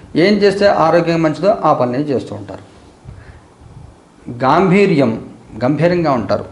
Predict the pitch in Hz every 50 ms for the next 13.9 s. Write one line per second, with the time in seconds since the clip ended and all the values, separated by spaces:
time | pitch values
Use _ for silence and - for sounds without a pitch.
0 | - 143 147 170 190 170 139 127 131 143 147 143 - - - - 165 190 214 226
1 | 208 190 185 170 160 156 143 151 160 180 190 165 123 123 139 127 123 - - 131
2 | 120 113 104 110 104 - - 120 123 123 131 120 113 113 110 - 120 113 117 113
3 | - - - 110 107 107 - - - - - - - - - - - - 117 120
4 | 117 127 117 117 120 - 123 123 120 120 117 117 113 110 113 110 110 107 104 -
5 | - 110 107 104 101 101 104 104 - - 147 156 147 - - 151 156 180 202 190
6 | 190 180 165 151 151 143 143 156 170 170 - 139 143 147 147 143 147 151 156 165
7 | 170 - 120 143 160 170 170 156 165 151 - 170 165 160 143 127 139 135 139 151
8 | 147 147 135 131 139 131 131 127 127 120 113 120 135 180 226 349 - - - -
9 | - - - - - - - 131 123 120 120 117 117 117 131 151 165 156 139 117
10 | 98 - 113 110 - - 127 127 135 131 - 143 139 131 131 123 - - 117 107
11 | 107 107 - 123 113 110 113 120 123 139 127 110 104 107 104 - 127 120 107 -
12 | 101 95 - - - - - - - - - - - - - - - 117 151 196
13 | 226 220 - 233 208 - 143 147 156 156 170 156 143 135 120 - - -